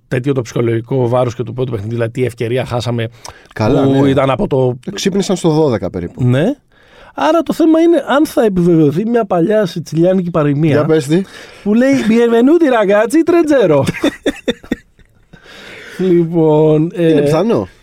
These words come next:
Speaker 1: θυμίζω, παρένθεση,
Speaker 2: Ναι, ναι.
Speaker 1: για λάτρεις, για,
Speaker 2: Μμμ.
Speaker 1: για τους, ε,
Speaker 2: Για τους
Speaker 1: bon-,
Speaker 2: λάτρεις στατιστικής.
Speaker 1: για τους bon vivant που μα-, που μας ακούνε, ότι στο ενδιάμεσο, ε, η Bayern έπαιξε ένα ντέρμπι γερμανικού πρωταθλήματος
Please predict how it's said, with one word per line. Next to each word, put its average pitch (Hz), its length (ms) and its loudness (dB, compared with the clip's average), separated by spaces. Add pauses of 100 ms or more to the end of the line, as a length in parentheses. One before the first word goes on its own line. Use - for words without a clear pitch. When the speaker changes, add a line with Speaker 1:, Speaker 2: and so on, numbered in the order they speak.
(100)
Speaker 1:
θυμίζω, 180 540 2
παρένθεση, 160 640 0
Speaker 2:
Ναι, 113 160 0
ναι. 110 140 0
Speaker 1:
για 147 160 -2
λάτρεις, 135 640 -4 (320)
για, - 180 -4
Speaker 2:
Μμμ. 123 220 0 (380)
Speaker 1:
για 139 200 -2
τους, 135 300 -4
ε, 139 180 -2
Speaker 2:
Για 151 120 2
τους 151 140 2
Speaker 1:
bon-, - 40 0
Speaker 2:
λάτρεις 160 280 0
στατιστικής. 143 520 0
Speaker 1:
για 160 120 2
τους 143 160 0
bon 165 100 4 (100)
vivant 147 460 2
που 131 60 -6
μα-, 139 180 2
που 135 100 -6
μας 135 180 -2
ακούνε, 185 320 0 (120)
ότι 185 300 0
στο 175 120 0
ενδιάμεσο, 202 680 0 (560)
ε, 170 300 0
η 165 260 0
Bayern 160 220 2
έπαιξε 160 260 -2
ένα 151 120 2
ντέρμπι 139 440 0
γερμανικού 131 320 -2
πρωταθλήματος 156 460 0